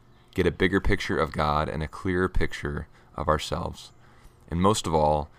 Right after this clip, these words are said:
we want to join ourselves together around the throne of the one who has joined himself to us.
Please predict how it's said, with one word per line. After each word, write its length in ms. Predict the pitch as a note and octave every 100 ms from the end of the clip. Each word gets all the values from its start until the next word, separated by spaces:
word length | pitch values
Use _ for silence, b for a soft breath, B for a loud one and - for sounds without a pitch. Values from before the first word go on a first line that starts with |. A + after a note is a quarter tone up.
| b b -
we 60 |
want 180 | F#2+ F#2+
to 120 | D#2+
join 200 | E2+ F2
ourselves 360 | F2+ - F#2+ -
together 420 | F2 D#2+ D2+ D#2 -
around 240 | D#2 D2+ D2+
the 80 |
throne 420 | - F2 F2 F2+ F2+
of 80 |
the 80 | D#2
one 380 | D2+ D#2 D#2+ D#2
who 160 | D#2 D#2
has 100 | -
joined 300 | D#2+ D#2+ D2+
himself 360 | - - D#2+
to 120 | - A1
us. 380 | - - -